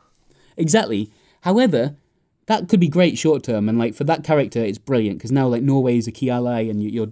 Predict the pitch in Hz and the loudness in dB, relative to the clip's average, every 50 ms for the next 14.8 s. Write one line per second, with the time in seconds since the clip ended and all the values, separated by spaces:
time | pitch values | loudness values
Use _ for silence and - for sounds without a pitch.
0 | - _ _ 135 120 110 107 107 110 107 104 104 104 104 107 - _ _ _ _ | -10 _ _ -8 -6 -4 -4 -4 -4 -4 -2 -2 -2 -2 -4 -6 _ _ _ _
1 | _ _ _ _ _ _ _ _ _ 120 127 123 - 135 123 117 113 113 110 107 | _ _ _ _ _ _ _ _ _ -8 -8 -8 -6 -6 -6 -4 -4 -4 -6 -8
2 | - _ _ _ _ _ _ 131 117 110 - 143 139 139 131 123 127 113 107 117 | -10 _ _ _ _ _ _ -8 -8 -6 -4 -2 0 0 0 0 -2 -4 -4 -4
3 | 131 120 92 95 - - - 170 170 139 - 165 180 165 139 117 98 - _ _ | -4 -6 -6 -6 -12 -16 -16 -16 -16 -16 -6 -2 0 0 0 0 -2 -8 _ _
4 | _ _ _ _ _ _ - 165 175 185 190 147 143 196 226 208 175 190 165 143 | _ _ _ _ _ _ 0 2 4 4 4 2 2 0 0 0 2 0 0 0
5 | - - - _ _ - 139 143 - 160 156 147 131 - - 180 165 156 151 151 | -2 -4 -14 _ _ -12 -10 -6 -6 -2 0 0 -2 0 0 0 0 0 0 0
6 | 143 139 - - - _ _ _ _ _ _ - 139 135 131 127 120 120 131 117 | -2 -2 -4 -10 -14 _ _ _ _ _ _ -8 -4 -2 -2 -2 -2 -2 -4 -6
7 | - - _ _ _ _ - 123 117 113 113 113 110 107 107 104 107 _ _ _ | -6 -10 _ _ _ _ -12 -10 -8 -4 -2 -2 -2 -2 -4 -6 -10 _ _ _
8 | _ _ _ _ _ _ _ _ _ _ _ _ _ _ _ - 120 113 110 110 | _ _ _ _ _ _ _ _ _ _ _ _ _ _ _ -10 -8 -6 -4 -4
9 | 113 - - _ _ _ _ _ 139 123 120 120 135 135 120 - _ _ _ _ | -4 -6 -8 _ _ _ _ _ -6 -4 -4 -4 -4 -6 -8 -10 _ _ _ _
10 | _ _ _ _ _ _ _ _ _ _ _ _ _ - 127 113 110 110 117 151 | _ _ _ _ _ _ _ _ _ _ _ _ _ -8 -6 -4 -4 -2 0 0
11 | 165 151 131 127 120 - - - 147 147 170 185 175 170 - - _ _ _ _ | 0 2 0 -2 -4 -6 -10 -6 -2 2 2 2 2 0 -4 -12 _ _ _ _
12 | _ _ _ _ _ _ _ _ _ _ - - 220 226 208 165 156 196 214 233 | _ _ _ _ _ _ _ _ _ _ -4 0 2 2 4 4 4 2 2 4
13 | 226 208 151 127 127 135 131 123 151 165 165 156 147 147 165 151 127 127 - - | 4 2 2 2 0 -2 -2 -2 0 0 0 0 -2 -2 -2 -2 -2 -4 -6 -10
14 | - - - 165 165 156 151 147 165 165 - 120 117 110 107 107 | -12 -8 -4 -4 -2 -2 -2 -4 -4 -4 -4 -4 -4 -2 -2 -4